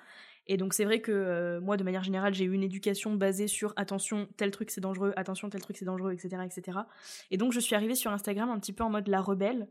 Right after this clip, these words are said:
<laughs> Et, euh, et je pense que ça a beaucoup joué aussi dans mon rapport, euh, enfin, j'en, j'en parlerai de façon après, mais dans mon rapport avec les réseaux sociaux, c'est que, euh,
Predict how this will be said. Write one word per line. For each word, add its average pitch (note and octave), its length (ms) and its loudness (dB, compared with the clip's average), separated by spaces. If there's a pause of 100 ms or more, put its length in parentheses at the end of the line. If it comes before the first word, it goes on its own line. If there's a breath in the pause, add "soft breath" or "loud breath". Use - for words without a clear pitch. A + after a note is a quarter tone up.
(100)
<laughs> - 1400 0
Et, A#3+ 300 8
euh, E3+ 960 2
et G3 60 0
je F#3+ 80 0
pense A#3+ 140 0
que - 60 -2
ça G3+ 120 4
a G3+ 40 6
beaucoup A3 280 -2
joué A3 220 2
aussi G#3+ 200 -2
dans G#3 120 -2
mon F#3+ 100 0
rapport, G3 380 0
euh, F3 100 0
enfin, E3 160 -10
j'en, F3 200 -6
j'en F#3 120 -6
parlerai F#3 240 -6
de F#3+ 60 -10
façon F#3 220 -10
après, F3+ 260 -4
mais F#3+ 120 -2
dans F3+ 120 0
mon F3+ 80 0
rapport F#3 240 -2
avec G3 120 -4
les F#3+ 80 -4
réseaux F3+ 180 -2
sociaux, G#3 380 -6 (460 loud breath)
c'est - 260 2
que, G#3+ 160 -2
euh, F3+ 720 4